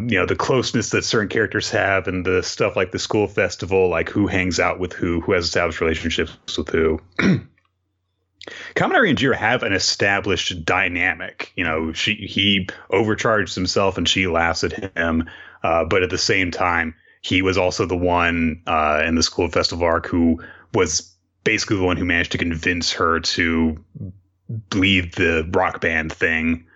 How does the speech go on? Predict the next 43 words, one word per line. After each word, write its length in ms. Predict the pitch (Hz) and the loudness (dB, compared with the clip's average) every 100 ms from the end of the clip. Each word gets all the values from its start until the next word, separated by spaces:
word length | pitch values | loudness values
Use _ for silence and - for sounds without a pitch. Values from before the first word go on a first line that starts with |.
| _ - | _ -2
uh, 320 | 78 78 78 82 _ - | 0 2 0 -4 _ -2
by, 320 | 80 78 76 80 | 2 2 0 -2
you 60 | |
know, 100 | 82 | -2
saying, 180 | 73 85 | 0 0
like, 140 | 87 135 | 0 2
"Oh, 220 | 254 233 | 4 4
you 100 | 151 | 2
know, 60 | 123 | -2
your 220 | 95 92 | -4 -4
skills 360 | - 160 156 | -2 0 0
are 60 | 113 | 0
so 160 | - - | -2 0
cool," 380 | 214 220 214 | 4 4 4
you 100 | 113 | 0
know, 160 | 82 82 | -8 -12
and 120 | 85 | -10
all 140 | 85 82 | -6 0
that 260 | 123 120 | 2 2
stuff. 440 | - 139 120 117 - - - - - - _ - | 0 2 2 0 -8 -20 -20 -20 -20 -20 _ 0
And 200 | 170 147 | 2 2
so 480 | 180 165 156 143 - - | 4 4 4 2 -4 -2
if 120 | 196 233 | -2 0
this 160 | 220 | 0
had 100 | 196 | 0
just 160 | 165 - | -2 0
been 120 | 156 | 0
a 60 | 123 | 2
thing 180 | 165 | 2
where, 100 | 143 120 | 4 4
like, 200 | 110 - | 2 2
oh, 240 | 139 120 95 | 2 2 0
two 260 | - 135 | 0 0
characters 500 | 123 143 127 113 98 | 2 2 2 0 -4
that 80 | 107 | -2
we've 180 | 98 90 | -2 0
seen 160 | 131 | 0
in 60 | 117 | 2
the 40 | 87 | 2
background 800 | 101 104 - 92 87 80 82 - _ - | 0 0 0 0 0 -2 -6 -10 _ -4
this 180 | 85 | -2
whole 180 | - 87 | 0 0
time, 680 | - 90 82 80 78 80 | 0 0 2 0 -2 -12